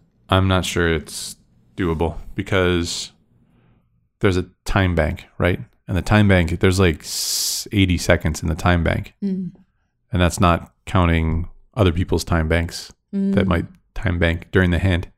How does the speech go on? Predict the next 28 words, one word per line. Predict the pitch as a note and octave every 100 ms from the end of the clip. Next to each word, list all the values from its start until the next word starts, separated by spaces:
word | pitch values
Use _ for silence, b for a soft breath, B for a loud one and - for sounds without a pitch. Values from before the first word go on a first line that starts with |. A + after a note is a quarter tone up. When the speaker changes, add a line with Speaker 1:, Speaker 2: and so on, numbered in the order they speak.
| _
Speaker 2:
Mm. | F#3+ G3 A3 A3 A3 G#3
Speaker 1:
Mm-hmm. | G#2 G2+ F#2 G#2+ G#2 E2+ D#2+
Speaker 2:
Oh, | - G3 - - _
see, | - A3 G#3
Tam, | G#3 G3+ F#3+ F#3+ E3+ - _ _ _ -
all | F#3+
these | F#3 F3
logistics, | E3 E3 D#3+ F3 - D#3+ D#3+
very | D#3+ F3 E3+
high | E3+ E3+
level | E3+ E3 E3+
logistics. | E3 E3+ E3 E3+ - A2+
Speaker 1:
I |
mean, | A#2+ B2
I'll | C3
try | C3 B2 C3
it. | A#2 -
Maybe | A#2
I'll | A2+
try | G#2 A2+
it | F#2+
one | F2+
time. | F#2+ F#2
We'll | F2+
see | - F#2+
how | F2
it | E2+
goes. | F2 E2